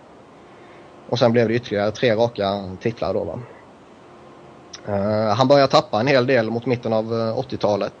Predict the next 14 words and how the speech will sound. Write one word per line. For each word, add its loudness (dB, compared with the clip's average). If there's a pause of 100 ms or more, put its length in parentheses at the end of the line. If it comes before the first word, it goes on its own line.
(360)
Åttiofyra -4
åttiofem 0
blev 0
det -2
bara 0
trettiosex -4
matcher. -4 (720)
Åttiofem 0
åttiosex -4
blev -2
det -2
bara -2 (140)
tretton -4
matcher. -6